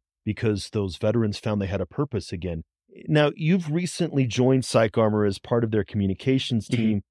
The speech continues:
Speaker 1: using your military background, your clinical training, and your communications experience to spread the word about Psych Armor itself. You've recently wrote a blog, we'll include a link to that in the show notes,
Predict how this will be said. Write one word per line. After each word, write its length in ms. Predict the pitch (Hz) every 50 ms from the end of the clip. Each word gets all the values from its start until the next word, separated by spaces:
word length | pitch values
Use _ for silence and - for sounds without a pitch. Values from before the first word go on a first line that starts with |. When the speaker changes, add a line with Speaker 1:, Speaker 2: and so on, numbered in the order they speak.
| _ _ _ -
Speaker 1:
using 320 | 113 131 135 110 120 107
your 120 | 98 95 92
military 500 | 90 104 139 165 170 - - 156 147 139
background, 640 | 120 120 123 120 123 120 - 120 113 107 101 90
your 100 | 76 78
clinical 480 | - - - 139 139 147 143 143 127 107
training, 500 | - - - 120 113 113 117 113 110 104 -
and 200 | 104 120 160 170
your 120 | 151 120
communications 720 | - - 113 107 101 98 - 113 110 110 - 113 101 85
experience 580 | 92 - - - - 101 98 98 98 90 90 -
to 100 | - -
spread 400 | - - - - 120 120 117 101
the 80 | 104 98
word 500 | 92 95 101 101 104 104 104 101 95 - _ _ _ _ _ -
about 400 | 113 104 87 110 120 135 - -
Psych 360 | - - 127 120 110 - -
Armor 280 | 110 107 104 101 98
itself. 600 | 90 - - - - - - 117 110 107 101 - - _ _ _ _ -
You've 220 | 113 104 95 101
recently 760 | 123 143 160 - - 165 143 - 131 127 120 117 113 113 117 -
wrote 240 | 98 104 113 113 104
a 40 | 98
blog, 420 | 82 107 104 104 107 107 104 95
we'll 160 | 98 104 104 104
include 260 | 95 - - 131 113
a 80 | 107
link 180 | 104 107 107 -
to 80 | - 104
that 200 | 92 95 95 -
in 80 | - 101
the 60 | 95
show 300 | - - - 139 139 143
notes, 360 | 135 117 104 98 92 - -